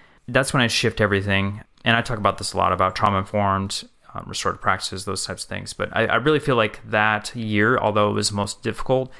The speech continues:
and brought the most pain,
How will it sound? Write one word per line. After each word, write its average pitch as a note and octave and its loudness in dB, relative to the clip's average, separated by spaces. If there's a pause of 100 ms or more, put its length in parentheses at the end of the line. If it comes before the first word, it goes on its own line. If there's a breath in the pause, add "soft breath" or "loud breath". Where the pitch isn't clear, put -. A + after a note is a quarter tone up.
(400 loud breath)
and G2+ 0
brought G2+ 0
the A2 -4
most F#2+ -2
pain, G#2 0